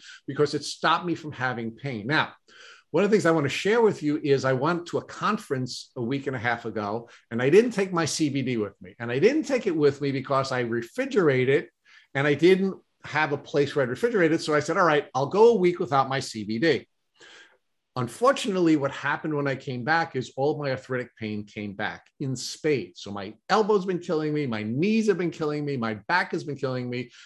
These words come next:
And I now know it's because I didn't have that consistent benefit that I was getting from taking this full spectrum C B D for such a long period of time.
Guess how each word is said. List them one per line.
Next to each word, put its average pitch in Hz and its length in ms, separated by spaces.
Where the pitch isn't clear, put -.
And 123 100
I 139 120
now 160 280
know 151 320
it's 135 80
because 131 500
I 117 120
didn't 135 260
have 127 380
that 120 220
consistent - 720
benefit 135 600
that 123 100
I 123 60
was 123 160
getting 139 320
from 117 180
taking 170 400
this 131 200
full 127 260
spectrum 117 420
C 120 160
B 113 100
D 120 140
for 117 100
such 117 220
a 110 40
long 113 300
period 107 220
of 101 120
time. 101 280